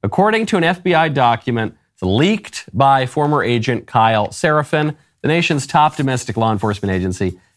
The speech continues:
considers Catholics, and specifically Catholics who attend the traditional Mass, the Mass that defined Western civilization for nearly two millennia, to be radical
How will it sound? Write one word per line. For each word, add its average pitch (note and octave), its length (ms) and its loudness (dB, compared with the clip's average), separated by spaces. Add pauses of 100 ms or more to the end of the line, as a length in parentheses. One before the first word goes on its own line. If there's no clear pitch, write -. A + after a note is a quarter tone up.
(100)
considers A#2+ 460 0
Catholics, B2+ 760 -2 (220)
and G#2 140 -4
specifically B2 720 -2
Catholics B2 840 -4 (220)
who A2+ 60 0
attend A#2 360 -2
the G#2 160 -2
traditional G#2+ 500 -2
Mass, F#2 600 -2 (260)
the F2+ 80 -6
Mass G2+ 400 0
that F2+ 160 -6
defined G2 400 -2
Western F#2+ 380 -4
civilization F#2 680 -4
for F#2 140 -6
nearly F2+ 300 -2
two G#2+ 180 -4
millennia, F2+ 680 -2 (560)
to D3+ 80 2
be C3+ 180 2
radical A#2+ 840 0